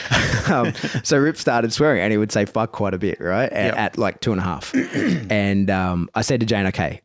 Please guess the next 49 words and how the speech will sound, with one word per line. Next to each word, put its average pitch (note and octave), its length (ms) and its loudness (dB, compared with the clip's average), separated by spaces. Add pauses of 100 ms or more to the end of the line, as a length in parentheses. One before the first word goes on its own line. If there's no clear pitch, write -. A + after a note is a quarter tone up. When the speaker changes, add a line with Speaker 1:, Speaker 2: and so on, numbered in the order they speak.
Speaker 2:
I A2+ 80 0
know B2+ 300 2
how C3 160 4
to A2+ 80 0
fix - 260 -4
this. C#3+ 420 0
Speaker 1:
Yep. G#2 180 -2 (800)
Speaker 2:
This A2 220 0
is A2+ 60 0
gonna A2+ 180 4
be G#2 120 2
an G2 80 2
uncomfortable F#2 600 0
period." D#2 440 -4 (640)
She's - 240 -8 (160)
like, G2 160 -8
"Okay." - 180 -8 (840)
I - 20 -12
said, G2+ 200 -2
"What A#2 100 2
we D3 80 6
gotta C3+ 140 4
do A2 400 2 (260)
is F#2 440 0 (760)
we A2 100 2
gotta G#2 160 2
go G#2+ 200 2
through G#2+ 260 0
the F#2 100 2
extinction F#2 480 -2
process E2+ 480 -4
on D#2 100 -6
this. D#2 160 -6
We F#2 100 -2
can't A2 420 -2
reward G2+ 420 2
it. G#3 100 2
We G2+ 80 -2
can't - 240 -6
punish C3 300 0
it. C3+ 60 0
We A2 100 0
don't A2 120 0
wanna G2+ 120 0
do F#2+ 80 2
any C#3+ 140 2
of C3 40 2
that, A#2+ 240 -2
right? D3 320 -2